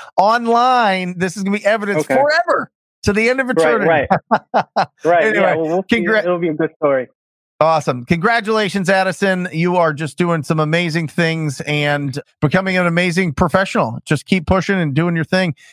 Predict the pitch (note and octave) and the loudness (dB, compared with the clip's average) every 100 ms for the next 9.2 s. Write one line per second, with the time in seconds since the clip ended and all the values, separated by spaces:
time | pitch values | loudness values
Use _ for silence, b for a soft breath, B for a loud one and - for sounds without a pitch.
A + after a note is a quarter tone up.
0 | B D3+ D#3+ E3 E3+ F3 C3+ C3+ D#3 D3 | B 0 2 2 2 2 2 2 2 2
1 | D3 - F3+ F3 E3+ D#3+ D3 C#3+ E3 E3 | -2 0 0 2 2 0 2 2 2 0
2 | C#3+ D3 C#3+ D3+ C#3+ C#3 C#3+ D3+ D#3+ C#3+ | 0 -2 0 -2 0 -2 -2 0 -2 -4
3 | C3 - D#3 D3+ D3 E3+ D3 B B F#3 | -6 0 0 0 0 -2 -2 B B 0
4 | A#3+ C#4 G#3+ F#3 D#3 C#3 E3 D3+ C#3+ C3 | 2 2 0 0 -2 0 0 2 0 -2
5 | D3 C#3+ D3 D3+ D3 C#3+ C#3+ C#3 C3+ C3 | -2 0 0 0 0 0 0 2 2 0
6 | B2+ - D#3 F3+ G#3 C#3+ A#2 A2+ B2+ C3+ | -2 0 0 2 0 0 0 2 2 2
7 | C#3 C3 C3 A#2 B2+ A2 G#2+ B2 C#3+ C#3+ | 2 0 0 -2 0 0 -2 0 0 -2
8 | - C3 - C3+ B2+ D3 - B B - | -4 -4 0 -2 0 -2 -2 B B 0
9 | D#3+ | 0